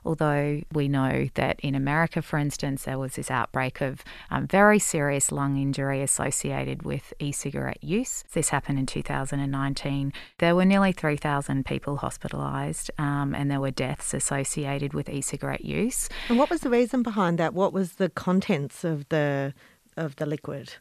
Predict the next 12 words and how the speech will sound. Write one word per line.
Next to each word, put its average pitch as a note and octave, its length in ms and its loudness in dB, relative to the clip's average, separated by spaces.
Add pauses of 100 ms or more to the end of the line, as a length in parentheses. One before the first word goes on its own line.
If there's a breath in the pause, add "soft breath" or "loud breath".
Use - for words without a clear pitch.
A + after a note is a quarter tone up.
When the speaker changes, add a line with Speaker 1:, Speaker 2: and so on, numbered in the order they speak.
(120)
Speaker 1:
Looking F3+ 600 6
at, - 180 0 (140)
uh, - 260 -8
sort D#3 200 2
of D3 100 0
patient D3 400 0
reports, - 580 0 (480 loud breath)
they D3+ 200 6
reported D#3 500 4
using D3 480 2
e-cigarettes C#3+ 720 0
that D3 220 -2